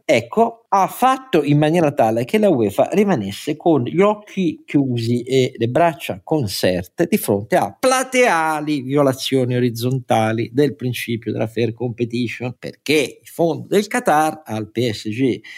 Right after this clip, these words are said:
di Parigi si è potuto permettere di violare qualunque regola di fair competition finanziaria rispetto agli altri club. Ecco, ma in maniera clamorosa,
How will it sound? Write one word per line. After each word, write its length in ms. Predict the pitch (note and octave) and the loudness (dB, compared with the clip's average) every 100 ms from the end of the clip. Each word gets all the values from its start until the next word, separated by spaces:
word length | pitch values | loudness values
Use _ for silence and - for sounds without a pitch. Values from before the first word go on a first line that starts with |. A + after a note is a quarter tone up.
| - - | -20 -6
di 340 | A#2+ C3 - - _ - - | 2 2 2 -8 _ -18 -8
Parigi 420 | - A3 D3+ D3+ D#3 | 0 2 2 0 -2
si 200 | - A3 | 2 2
è 80 | |
potuto 600 | G#3+ F#3+ F#3+ G#3+ - B2+ | 2 -4 -4 -6 -4 -4
permettere 680 | B2+ A#3 C#3 G2 G#2 - D#3 | 0 0 0 -4 -6 -6 -6
di 140 | - A2+ | -4 -2
violare 640 | E3+ F3+ G2 F2 G2 A#2 | 2 2 2 0 -4 -6
qualunque 580 | - G3 G#2+ F#2+ - C3 | -2 0 0 -4 -8 -4
regola 580 | F#2 E2+ F2 F#2 F2 - _ - | -2 -2 -2 -2 -4 -10 _ -6
di 240 | G#2 G2+ - | -4 -4 -4
fair 240 | - A2 | -6 -4
competition 800 | A2 G#2 G2 G#2 G#2+ F#2 - F#2+ F2+ | -4 -6 -4 -6 -4 -6 -6 -8 -8
finanziaria 1120 | - A2+ G#2 A2 - A#2 G2+ G#2 G#2 G#2+ - - | -4 0 0 -2 -2 0 2 2 2 0 -2 -4
rispetto 600 | D#3 - F#2+ F#2+ - - | -6 -4 -6 -6 -10 -12
agli 280 | B2 A2 G2 | -8 -4 -4
altri 440 | F2+ F#2 G#2 G2 | -4 -6 -10 -6
club. 760 | - C#3 C#3+ G2 F2+ A#2+ A#2+ - | 0 2 2 0 0 0 0 -2
Ecco, 360 | C#3 B2 C#3 - | -2 0 -4 2
ma 140 | D3+ | 2
in 100 | D#3+ | 4
maniera 380 | E3 G3 G#3+ D#3+ | 4 2 2 0
clamorosa, 1200 | - D#3+ E3 E3 E3+ G3 G3 A#2+ C3 C3+ A#2+ - | 2 4 4 4 6 8 6 4 0 0 0 -4